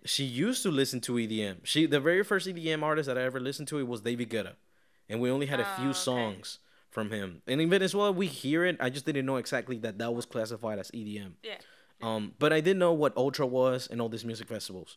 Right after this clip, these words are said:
Speaker 2: Okay.
Speaker 1: Um, and so I end up going to, I end up
Speaker 2: Going
Speaker 1: going
Speaker 2: to
Speaker 1: to
Speaker 2: the
Speaker 1: this
Speaker 2: Ritz?
Speaker 1: festival, and I'm like,
Speaker 2: To
Speaker 1: "Bro,"
Speaker 2: the Ritz, you mean?
Speaker 1: to the Ritz. I
Speaker 2: Yeah.
Speaker 1: had an awesome night. I have a YouTube vlog about it. Um,
Speaker 2: And,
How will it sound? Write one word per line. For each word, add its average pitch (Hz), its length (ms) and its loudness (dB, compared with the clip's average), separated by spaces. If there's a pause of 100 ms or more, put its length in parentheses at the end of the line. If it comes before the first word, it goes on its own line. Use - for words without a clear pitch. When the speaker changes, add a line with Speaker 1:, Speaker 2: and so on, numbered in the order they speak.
Speaker 2:
Okay. 107 160 -20 (320)
Speaker 1:
Um, 107 540 -2 (720)
and 127 180 0
so 123 460 4
I 120 180 0
end 135 320 -2
up 127 240 0
going 127 400 -2 (120)
to, 117 200 -4
I 120 120 -4
end 131 140 -2
up 135 140 2 (380)
Speaker 2:
Going - 100 -12
Speaker 1:
going 131 180 4
Speaker 2:
to - 40 -4
Speaker 1:
to 139 60 -2
Speaker 2:
the - 40 -2
Speaker 1:
this 123 100 -2
Speaker 2:
Ritz? - 60 -2
Speaker 1:
festival, 147 560 0 (340)
and 123 100 -4
I'm 123 60 0
like, 110 180 -4
Speaker 2:
To - 60 -20 (100)
Speaker 1:
"Bro," 117 240 2
Speaker 2:
the 202 80 -6
Ritz, 196 360 -14
you 214 60 -20
mean? 214 320 -14
Speaker 1:
to 135 100 0
the 117 120 2
Ritz. 127 440 0
I 120 40 -2
Speaker 2:
Yeah. - 100 0
Speaker 1:
had 113 80 -2
an 107 140 -4 (120)
awesome 131 380 0
night. 120 300 0 (120)
I 127 140 0
have 127 260 -2
a 110 40 -6
YouTube 131 440 -6
vlog 123 220 0
about 113 300 0
it. - 200 -6 (500)
Um, 104 600 -2 (380)
Speaker 2:
And, 220 260 -14